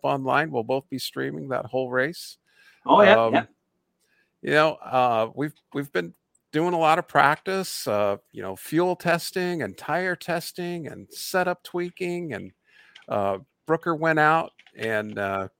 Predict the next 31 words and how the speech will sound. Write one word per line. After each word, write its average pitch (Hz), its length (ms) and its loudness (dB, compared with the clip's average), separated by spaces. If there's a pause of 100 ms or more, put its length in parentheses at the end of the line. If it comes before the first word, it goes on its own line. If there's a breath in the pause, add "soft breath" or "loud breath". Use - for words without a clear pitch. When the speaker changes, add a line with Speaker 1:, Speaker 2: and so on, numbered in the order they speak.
Speaker 1:
qualified 147 720 2 (120)
top - 380 0
ten, 165 440 -2
which - 240 -12
got 131 200 0
us 135 160 -8
into 135 220 -8
the 104 140 -6
Super 165 400 -6
Pole, 156 480 -2 (500)
Speaker 2:
Wow. - 40 -14
Speaker 1:
qualified 160 840 2
in 107 340 -6
P 190 380 -8
eight - 580 -4 (500)
for 131 220 -6
the, 120 300 -6
uh, 110 240 2
eight 143 200 -2
hours 143 380 0
of 120 100 -6
Monza. 123 640 -4
So 101 520 -4
I'm, 139 240 -8 (140)
I'm, 156 300 -2 (260)
I'm 165 360 -8
really 165 340 -6
excited 147 520 -4
for 120 140 -8
that 110 220 0
race. 117 500 -2